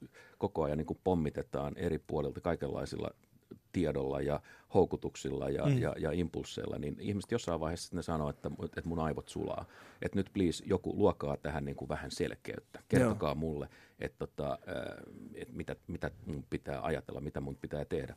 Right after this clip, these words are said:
Speaker 2: Mm.
Speaker 1: Jos sä ajattelet näitä vanhoja, äh, mi-, mitä ihmisillä oli ennen elämässään niin kuin
Speaker 2: Mm.
Speaker 1: ohjenuoria, niillä oli hyvin tiukka kotikasvatus ja, ja siitä tuleva niin kuin moraali, ja niillä saattoi olla uskontoja.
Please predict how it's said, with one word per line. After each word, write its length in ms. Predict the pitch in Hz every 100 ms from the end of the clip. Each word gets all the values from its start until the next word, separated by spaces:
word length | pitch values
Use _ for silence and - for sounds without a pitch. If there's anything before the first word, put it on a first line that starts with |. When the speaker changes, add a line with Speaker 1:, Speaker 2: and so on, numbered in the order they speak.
| -
Speaker 2:
Mm. 140 | 131 120
Speaker 1:
Jos 160 | -
sä 60 | 110
ajattelet 360 | 113 - 92
näitä 280 | 95 95 98
vanhoja, 500 | 104 110 90 78 71 - - - - - - - - - -
äh, 240 | 87 85 - 92
mi-, 120 | 95 104
mitä 160 | 98
ihmisillä 380 | 98 101 92 87
oli 140 | 87 92
ennen 240 | 92 78
elämässään 640 | - 80 73 - - 69
niin 120 | 73 71
kuin 120 | 71
Speaker 2:
Mm. 100 | 73
Speaker 1:
ohjenuoria, 460 | 73 69 69 71
niillä 180 | 76 85
oli 180 | 80 78 - - - - - -
hyvin 240 | 85 78
tiukka 420 | - 85 - 82 -
kotikasvatus 880 | - 87 85 - 78 80 73 76 -
ja, 180 | 76 71
ja 120 | - 73
siitä 280 | 80 76 73
tuleva 340 | 78 73 71
niin 180 | 71 69
kuin 160 | 71
moraali, 560 | 71 80 76 73 69 71
ja 80 | 69
niillä 240 | 71 71
saattoi 480 | - 76 - - 69
olla 220 | 71 71 -
uskontoja. 920 | 87 - - 71 67 - 65 65